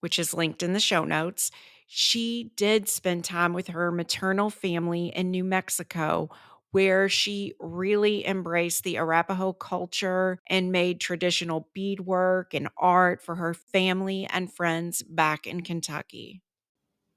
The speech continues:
If you are deep into true crime, you know that the stats on M M I W or missing and murdered Indigenous women are staggering. And those are just the ones that we know about.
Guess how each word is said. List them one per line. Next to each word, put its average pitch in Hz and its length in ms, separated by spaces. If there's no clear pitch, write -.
If 214 300
you 269 340
are 226 280
deep 202 400
into 196 320
true 196 300
crime, 185 540
you 233 200
know 262 220
that 233 200
the 214 80
stats 185 720
on 175 420
M 190 260
M 190 180
I 180 200
W 170 580
or 170 520
missing 190 560
and 185 200
murdered 170 440
Indigenous 180 760
women 160 460
are 165 460
staggering. 151 1080
And 202 320
those 214 320
are 330 80
just 240 320
the 214 80
ones 196 400
that 175 180
we 175 100
know 170 400
about. - 500